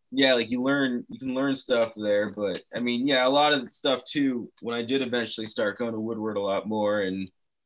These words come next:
you know, start messing around with their foam pit, stuff really started to really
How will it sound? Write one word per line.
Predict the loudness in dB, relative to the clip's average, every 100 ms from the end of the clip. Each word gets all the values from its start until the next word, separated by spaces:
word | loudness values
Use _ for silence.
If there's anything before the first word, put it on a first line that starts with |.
| _ _ -20 -20 _ _
you | -2
know, | 0 0
start | -2 0 2
messing | 2 0 0
around | 0
with | 0
their | -2
foam | 0 0 0
pit, | 0 0 -2 _ _
stuff | 2 4 4
really | 4 4
started | 4 2 2 0
to | -2
really | 0 0 0